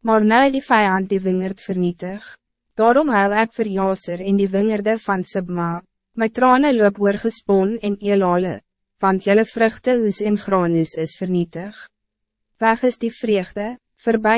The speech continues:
is die gejuig oor die oes. Die vrolijke zang en geroep in die wingerde word nie meer gehoor nie. In die parskype trap niemand wyn uit nie, want ek het 'n einde gebring aan al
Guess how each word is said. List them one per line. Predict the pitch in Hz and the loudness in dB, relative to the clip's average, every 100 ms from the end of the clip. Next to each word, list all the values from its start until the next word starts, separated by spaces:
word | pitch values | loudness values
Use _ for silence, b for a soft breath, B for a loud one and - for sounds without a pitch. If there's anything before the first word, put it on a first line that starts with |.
| 254 | 4
is | 269 | 2
die | 269 | -4
gejuig | 262 247 220 208 202 | -4 0 2 0 -2
oor | 202 196 | -4 -2
die | 196 | -4
oes. | 190 180 - - _ _ _ | -6 -10 -14 -20 _ _ _
Die | - 226 | -10 -10
vrolijke | - 247 240 262 285 269 | 0 4 4 4 0 0
zang | 208 185 190 | 2 2 0
en | 208 | -4
geroep | - 214 190 190 | -2 0 0 0
in | 196 | -2
die | 190 | 0
wingerde | 190 214 202 190 175 | 0 -2 -2 -2 -2
word | 180 180 180 | 0 -2 0
nie | 208 | 0
meer | 190 185 190 208 | 2 0 -2 -2
gehoor | 196 170 170 165 170 | -2 0 -2 -2 -6
nie. | 175 - _ _ _ _ _ _ | -8 -12 _ _ _ _ _ _
In | - 226 | 0 0
die | 226 | 2
parskype | 247 247 254 269 262 285 269 | 2 0 2 0 0 0 -2
trap | 202 185 - | 0 0 2
niemand | 196 208 214 208 180 | 0 2 2 0 -2
wyn | 175 175 180 | -4 -4 -8
uit | 185 180 - | -6 -8 -6
nie, | 202 208 _ _ _ - | -10 -10 _ _ _ -2
want | 226 233 | -2 0
ek | 269 277 262 | -2 0 0
het | |
'n | 247 226 | 0 0
einde | 220 233 247 | 2 2 0
gebring | 247 196 185 175 | -2 -2 -2 -2
aan | 175 | -2
al | 180 | -2